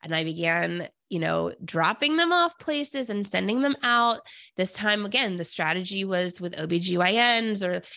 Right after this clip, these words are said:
you know, leaving them in their offices or reaching out to lactation consultants or doulas, people that were going to be connecting with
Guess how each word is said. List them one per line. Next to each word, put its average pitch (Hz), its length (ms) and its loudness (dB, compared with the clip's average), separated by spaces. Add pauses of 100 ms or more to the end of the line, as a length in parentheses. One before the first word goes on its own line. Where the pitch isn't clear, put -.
(180)
you 175 80 -2
know, 175 100 4
leaving 214 400 2
them 240 140 2
in 254 140 4
their 311 260 4
offices 185 880 0
or 175 320 0 (320)
reaching 233 360 0
out 214 160 0
to 220 120 -6
lactation 214 640 -2
consultants 190 840 -4
or 196 100 -2
doulas, 185 1000 0
people 220 720 0
that 185 280 2
were 196 120 0
going 180 460 0
to - 140 -6
be 180 220 -6
connecting 175 680 0
with 160 560 -2